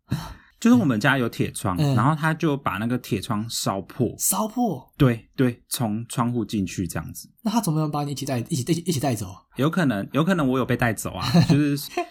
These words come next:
Speaker 1: 所以现在的我其实不是以前的我。
Speaker 2: 好，好，是好，外星人嘛，外星人的概念。
Speaker 1: 对，诶，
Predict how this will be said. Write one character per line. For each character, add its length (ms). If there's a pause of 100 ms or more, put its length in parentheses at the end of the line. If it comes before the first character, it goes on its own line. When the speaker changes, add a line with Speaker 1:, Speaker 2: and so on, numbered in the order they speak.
(280)
Speaker 1:
所 200
以 120
现 560
在 180
的 100
我 280
其 120
实 140
不 140
是 120
以 120
前 200
的 80
我。 240 (140)
Speaker 2:
好， 180 (160)
好， 200
是 120
好， 260
外 120
星 180
人 140
嘛， 160
外 180
星 160
人 120
的 80
概 160
念。 200 (140)
Speaker 1:
对， 240 (140)
诶， 200